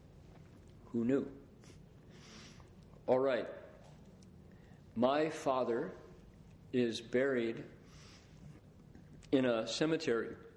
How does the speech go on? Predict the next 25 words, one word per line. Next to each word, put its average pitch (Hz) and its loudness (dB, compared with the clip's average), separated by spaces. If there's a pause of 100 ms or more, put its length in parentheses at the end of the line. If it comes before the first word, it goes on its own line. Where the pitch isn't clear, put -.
(460)
overlooking 147 2 (380)
the - -4
confluence 147 0 (760)
of 123 2
two 165 2
rivers 117 0 (800)
in 127 2
Sherbrooke, 143 0
Quebec. 120 0 (1700)
If 127 2
I 151 2 (140)
had 131 -2
sat - 2
by 127 2
my 120 2
father's 127 0
grave 123 0
in 110 -2
Sherbrooke, 123 0
Quebec, 120 0
I 117 4
would 131 2
have 117 -2
done 117 0
time 120 0